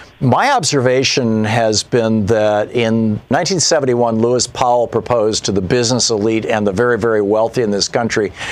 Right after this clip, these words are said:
that they should seize control of the instruments of education, of our educational system,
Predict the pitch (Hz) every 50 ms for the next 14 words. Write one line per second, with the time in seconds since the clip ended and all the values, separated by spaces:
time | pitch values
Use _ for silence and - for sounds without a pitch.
0 | - - - 123 110 - 143 135 131 - - 120 107 - - - - 170 165 160
1 | 147 - - 143 123 117 - - 143 135 131 127 120 113 98 107 110 113 131 127
2 | - - - 120 113 110 107 101 - - - - - - - 117 113 110 110 107
3 | 98 95 113 - - 127 117 101 110 110 - - 156 151 147 - - 160 151 151
4 | 160 143 131 110 113 107 104 107 104 104 - 151 147 139 - - 139 117 - 143
5 | 131 - - 139 127 123 123